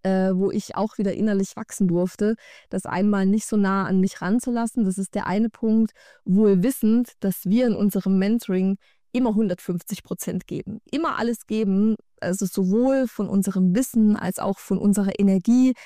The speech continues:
dass unser Antrieb immer der ist, ja, dass unsere Teilnehmerinnen happy und zufrieden rausgehen. Das war, glaub ich, auch Vertrauen, Enttäuschung, ne, Erwartung. Es war einfach ein crazy Jahr, emotional auch, muss ich gestehen. Und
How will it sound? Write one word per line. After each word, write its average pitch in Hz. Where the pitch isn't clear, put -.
dass -
unser 202
Antrieb 240
immer 285
der 208
ist, 226
ja, 247
dass 277
unsere 202
Teilnehmerinnen 214
happy 220
und 208
zufrieden 196
rausgehen. 214
Das -
war, 202
glaub 185
ich, 190
auch 180
Vertrauen, 220
Enttäuschung, 202
ne, 214
Erwartung. 202
Es -
war 170
einfach 185
ein 185
crazy 196
Jahr, 170
emotional 180
auch, 165
muss 202
ich 180
gestehen. 190
Und 185